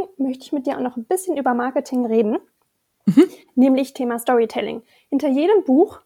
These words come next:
Speaker 1: und hinter jedem Autor steckt ja eine Geschichte. Von
Speaker 2: Ja.
Speaker 1: diesen Autoren, die du gerade genannt hast, welche Geschichte berührt dich denn am meisten?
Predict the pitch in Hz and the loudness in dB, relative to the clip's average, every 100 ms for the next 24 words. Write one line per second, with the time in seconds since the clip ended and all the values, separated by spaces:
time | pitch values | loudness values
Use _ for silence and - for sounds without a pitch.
0 | _ 254 247 247 247 285 - 233 247 294 | _ -2 0 0 0 -2 2 2 4 0
1 | 269 262 254 254 247 233 233 - 240 - | -2 -2 -6 -4 -4 -2 -4 -4 -6 -6
2 | 208 - _ _ _ _ _ _ _ _ | -12 -12 _ _ _ _ _ _ _ _
3 | 269 247 262 262 262 254 240 240 294 330 | 2 2 2 0 0 2 0 0 -2 0
4 | 294 254 247 240 240 240 233 240 233 - | -2 -2 -4 -4 -2 0 0 -2 -6 -4
5 | 262 262 349 - 311 311 311 262 262 269 | -4 -2 -6 -4 -8 -4 -4 -2 -4 -4
6 | 269 - 247 247 240 233 269 - 214 | -6 -6 -6 -4 -6 -8 -10 -10 -10